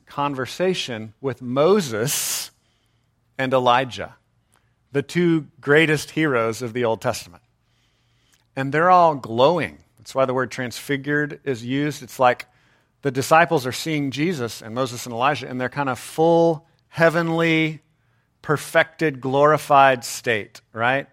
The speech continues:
They're glowing. There's, like, energy coming out of them, and it's terrifying and beautiful. And they're just amazed.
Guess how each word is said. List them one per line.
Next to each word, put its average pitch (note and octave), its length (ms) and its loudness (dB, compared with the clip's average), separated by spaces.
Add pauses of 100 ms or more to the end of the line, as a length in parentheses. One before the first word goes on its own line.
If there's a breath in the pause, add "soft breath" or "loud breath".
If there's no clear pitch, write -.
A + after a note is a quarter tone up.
(640)
They're A#2 120 -12
glowing. C#3+ 640 2
There's, A#2 160 -8
like, G2+ 240 -6
energy C#3+ 420 -2
coming C#3+ 300 -4
out C#3 180 4
of C3+ 60 0
them, C3+ 180 -4
and A#2+ 100 -6
it's - 280 -12 (360)
terrifying D3+ 840 4
and G2+ 280 -12
beautiful. D3+ 1000 0 (920)
And B2+ 220 -6
they're B2+ 160 -2
just A#2+ 240 -10
amazed. G2 720 -10